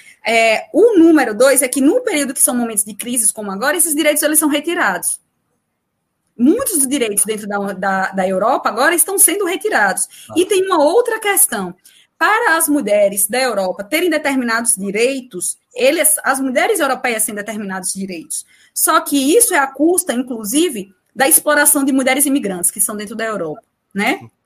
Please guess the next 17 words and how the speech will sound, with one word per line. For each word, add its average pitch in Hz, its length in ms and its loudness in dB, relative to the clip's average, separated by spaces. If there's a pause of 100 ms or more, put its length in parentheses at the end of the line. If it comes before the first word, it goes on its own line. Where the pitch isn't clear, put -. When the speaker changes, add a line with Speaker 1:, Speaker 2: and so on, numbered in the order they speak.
(640)
Speaker 1:
Que 285 120 6
não 349 160 6
têm 302 220 4
direito 302 340 4
nenhum, 277 500 2
inclusive 220 460 -8
têm 277 180 -8
condições 285 460 -4
de 285 80 -4
vida 262 220 -4
Speaker 2:
É - 240 -2
a - 80 2
Speaker 1:
extremamente 269 720 0
Speaker 2:
ampliação, 254 560 -6
Speaker 1:
difíceis. 254 400 -4
Speaker 2:
a 220 40 2
universalização 180 1400 -10